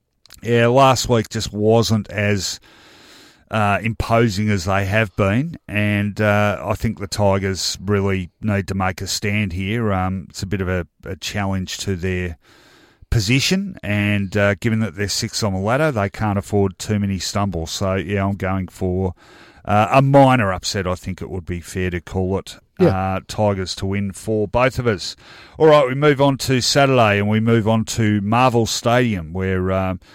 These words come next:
Speaker 1: I'm told there's gonna be a, uh, cooking show, and the, uh, crew of, um,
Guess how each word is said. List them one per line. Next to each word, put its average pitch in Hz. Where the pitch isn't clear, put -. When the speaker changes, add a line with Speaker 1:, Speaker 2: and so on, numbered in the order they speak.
Speaker 1:
I'm 95
told 98
there's 92
gonna 98
be 95
a, 92
uh, 92
cooking 117
show, 110
and 92
the, 90
uh, 90
crew 101
of, 92
um, 92